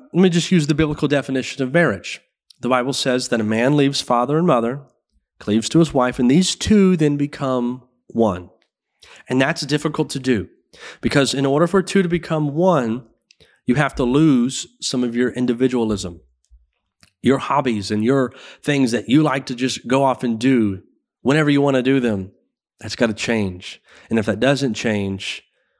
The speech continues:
well, then you'll be stuck with yourself and you'll probably end up divorced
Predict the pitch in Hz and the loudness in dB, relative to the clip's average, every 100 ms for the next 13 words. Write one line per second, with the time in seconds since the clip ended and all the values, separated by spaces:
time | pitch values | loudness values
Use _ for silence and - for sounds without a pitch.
0 | _ _ 107 104 110 131 _ _ _ _ | _ _ -2 0 0 -6 _ _ _ _
1 | 110 107 107 113 107 117 107 117 107 107 | -2 0 2 0 0 -2 -2 -4 -8 -6
2 | - 127 131 - - _ _ _ - 101 | -2 -2 -4 -12 -20 _ _ _ -10 -4
3 | 104 98 - 113 110 107 107 110 110 113 | -2 -2 0 0 0 -2 -2 0 -2 -2
4 | 123 123 185 98 - - - | -4 -2 -2 -4 -10 -14 -18